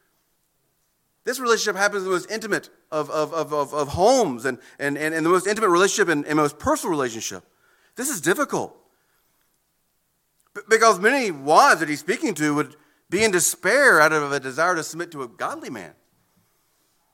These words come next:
There, there'd be a real struggle to know what it means to submit to someone who's not respectable.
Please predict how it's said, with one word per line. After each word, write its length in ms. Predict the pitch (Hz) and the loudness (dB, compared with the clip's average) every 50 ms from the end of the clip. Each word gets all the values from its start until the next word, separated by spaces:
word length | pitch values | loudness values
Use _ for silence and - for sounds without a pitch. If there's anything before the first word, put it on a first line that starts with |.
| _ _ _ _ _ - - _ _ _ _ _ _ _ _ _ | _ _ _ _ _ -20 -20 _ _ _ _ _ _ _ _ _
There, 120 | - 185 185 196 | -8 -8 -4 -2
there'd 120 | 214 226 | 0 2
be 60 | 226 220 | 4 4
a 60 | 202 | 6
real 160 | 214 240 226 | 6 6 4
struggle 420 | 226 - - 226 269 285 262 233 | 2 2 4 6 6 6 6 6
to 80 | 190 190 | 2 4
know 180 | 185 196 196 196 | 4 4 4 4
what 140 | 196 202 | 2 0
it 60 | 196 190 | -2 -4
means 200 | 202 214 190 - | -6 -8 -8 -8
to 100 | 196 165 | -10 -8
submit 340 | 170 185 175 185 233 254 | -6 -6 -4 -4 -4 -4
to 80 | 233 190 | -4 -6
someone 320 | - 175 170 170 175 175 | -6 -4 0 2 2 2
who's 220 | 160 165 160 147 139 | 2 0 -4 -6 -8
not 360 | 151 170 196 208 214 - 170 | -6 -4 -4 -4 -4 -6 -8
respectable. 880 | 165 160 - - - - - 254 - - _ _ - 127 101 95 80 - | -10 -10 -8 -10 -12 -8 -8 -8 -8 -8 _ _ -14 -12 -12 -12 -16 -18